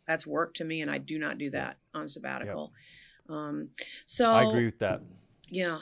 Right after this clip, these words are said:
Speaker 1: I'm glad, 'cause you're experienced in sabbatical. I know you've had a couple in your own
Speaker 2: I,
Speaker 1: life,
Speaker 2: I've,
Speaker 1: right?
Speaker 2: I, I've, yeah, I've had a few, and, and it's been great. So, you know, I work at a church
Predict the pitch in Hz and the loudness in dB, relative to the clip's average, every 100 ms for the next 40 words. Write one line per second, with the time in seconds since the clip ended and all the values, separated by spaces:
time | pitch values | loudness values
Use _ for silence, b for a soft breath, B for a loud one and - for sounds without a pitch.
0 | - 190 185 180 180 160 254 320 - 202 | -2 0 4 4 4 6 6 6 2 4
1 | 233 240 - 165 170 160 147 147 156 165 | 6 4 2 -2 0 2 2 0 0 0
2 | 180 208 202 185 170 156 185 220 233 - | 2 2 2 0 -4 -2 -2 -2 -4 -4
3 | - - 175 160 156 147 139 143 147 156 | -10 -6 -4 -2 -2 4 6 6 4 4
4 | 170 247 151 - 147 - - - 147 143 | 0 0 -2 0 -2 -2 -18 2 6 6
5 | 151 160 - 180 180 151 127 127 131 127 | 6 2 2 0 2 4 2 2 2 0
6 | 120 - 127 127 123 - - 113 117 127 | 0 -2 0 4 2 4 4 4 2 -2
7 | 113 104 104 107 107 98 92 123 113 | -2 0 0 2 2 -2 0 -2 -2